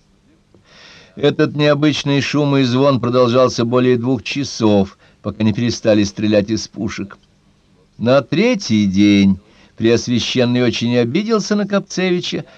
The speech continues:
и заболел, но решил во что бы то ни стало Капцевичу отомстить. Зная, что его протодьякон отличный живописец — он приказал ему приготовить сухую доску длиной в полтора аршина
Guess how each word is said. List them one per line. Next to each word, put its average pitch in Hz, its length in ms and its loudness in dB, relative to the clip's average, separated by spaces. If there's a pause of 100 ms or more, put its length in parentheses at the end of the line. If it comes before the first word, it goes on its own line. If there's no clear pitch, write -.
(120)
и 165 140 2
заболел, 127 760 2 (260)
но 101 140 -4
решил 110 420 0
во 123 120 0
что 120 200 -8
бы 123 80 -12
то - 80 -12
ни 127 40 -6
стало 120 320 -4
Капцевичу 123 540 -6
отомстить. 113 760 -8 (1400)
Зная, 233 380 2
что 196 300 2
его 180 340 4
протодьякон 170 720 0
отличный 165 500 0
живописец — 165 920 0 (440)
он 202 180 0
приказал 202 500 0
ему 202 180 4
приготовить 196 540 0
сухую 185 460 0
доску 170 460 0
длиной 123 360 2
в - 100 -10
полтора 123 540 4
аршина 110 760 0